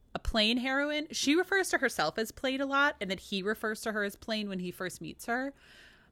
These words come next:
But she definitely sounds like a true knockout, so I'm not sure how that tracks. Um, found family, sex rules, because once they decide to actually date,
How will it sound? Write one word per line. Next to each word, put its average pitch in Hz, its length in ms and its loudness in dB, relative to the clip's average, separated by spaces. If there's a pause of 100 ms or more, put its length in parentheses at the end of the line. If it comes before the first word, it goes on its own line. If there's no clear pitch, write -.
(320)
But 247 260 4
she 277 140 2
definitely 339 260 2
sounds 262 320 0
like 202 160 0
a 180 160 2
true 247 320 -4
knockout, 156 680 0
so 165 340 4
I'm 170 420 0
not 180 220 -2
sure 170 140 -4
how 156 120 -2
that - 200 -6
tracks. - 540 -8 (460)
Um, 170 420 6 (1000)
found 208 460 6
family, 196 760 0
sex - 400 0
rules, 220 560 0
because 170 840 -2 (420)
once 185 260 0
they 185 140 0
decide 165 480 2
to 156 360 -4
actually 151 480 -2
date, 156 460 -2